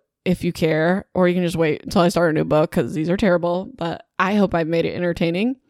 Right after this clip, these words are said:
If you're on Apple Podcasts, please leave a review to help other crewmates find this podcast. Share with everyone you know. Share with your friends, your family, your trash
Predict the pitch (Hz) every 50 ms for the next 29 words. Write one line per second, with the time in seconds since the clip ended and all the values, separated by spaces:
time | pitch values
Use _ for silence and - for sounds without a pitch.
0 | _ _ _ - - 214 220 220 220 226 226 226 226 220 127 185 240 262 285 277
1 | - 262 262 247 247 - 262 247 247 247 240 - - 202 202 196 190 180 170 170
2 | 175 165 175 214 254 285 294 269 247 220 208 170 - - - 175 170 170 165 -
3 | - 208 196 202 202 208 - - - 170 165 165 160 165 - - - 269 285 302
4 | 302 294 - - 294 285 285 277 277 277 277 277 277 277 269 - - - - _
5 | - - - 294 302 302 277 - 170 247 254 254 247 247 247 240 233 233 247 277
6 | 294 294 285 285 277 277 277 269 269 269 269 - - 226 214 214 214 208 226 -
7 | - - - 262 269 269 262 262 254 254 254 - 220 - 233 226 233 240 240 233
8 | 233 233 226 226 226 226 226 220 208 180 160 - - - - 214 214 214 220 226
9 | - -